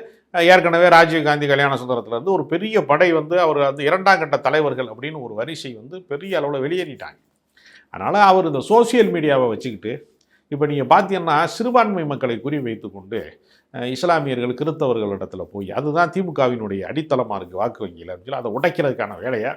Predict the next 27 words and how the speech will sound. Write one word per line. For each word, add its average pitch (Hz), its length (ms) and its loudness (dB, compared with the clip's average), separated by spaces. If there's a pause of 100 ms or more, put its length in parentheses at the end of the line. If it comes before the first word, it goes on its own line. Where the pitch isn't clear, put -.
(300)
ஊர் 175 180 -2
ஊரா 120 360 -2
போய், 104 380 -10 (360)
ம், 165 120 -10
எவனாவது 160 640 4
ஏமாந்தவன் 147 420 2
இருக்கிறானான்னு 120 500 -2
பாக்குறக்கா 110 420 -2 (120)
போறாரு 131 280 2
ஊர் 104 140 -8
ஊரா. 80 220 -12 (800)
இது 165 160 -2
நடைமுறையில 226 440 8
அவருக்கு 220 340 10
எந்த 208 180 6
பலனையும் 214 440 6
தராது. 180 380 10
ஏற்கனவே 214 600 8
வந்து, 208 260 8 (420)
அஹ், 190 320 6
இஸ்லாமியர்களை, 202 580 8
சிறுபான்மை 202 460 6
மக்களை 180 300 6
எல்லாம் 190 260 8
சாத்தானின் 208 480 8
பிள்ளைகள்னு 185 460 6
பேசிட்டு 160 440 0